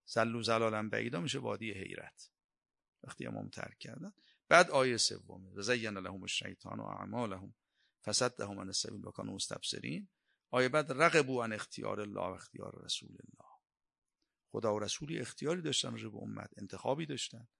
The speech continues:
که امت چه مسیری باید برن. روگردان شدن. «رَغَبُوا عَنِ اختیار اللَّهِ و اختیار رَسُولِ اللَّهِ و اهل بیته الی اختیارهم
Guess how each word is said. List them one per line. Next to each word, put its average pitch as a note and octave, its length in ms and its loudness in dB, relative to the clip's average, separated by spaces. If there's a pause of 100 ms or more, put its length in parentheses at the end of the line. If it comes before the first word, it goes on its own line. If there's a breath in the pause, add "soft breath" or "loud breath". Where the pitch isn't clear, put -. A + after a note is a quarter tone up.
(220)
که - 100 -10
امت G#2 240 -6
چه - 140 -4
مسیری C3 380 -2
باید G2+ 260 -6
برن. - 240 -14 (580)
روگردان A2+ 580 2
شدن. D#3+ 540 -2 (960)
«رَغَبُوا C3+ 560 6
عَنِ A#2 80 2
اختیار G#2+ 520 0
اللَّهِ G#2 360 2
و G2+ 40 -4
اختیار G2+ 420 -4
رَسُولِ G2+ 400 -2
اللَّهِ F#2+ 360 -6
و - 40 -6
اهل G2 240 -8
بیته A2 460 -2 (500)
الی C3 120 10
اختیارهم E3+ 1040 6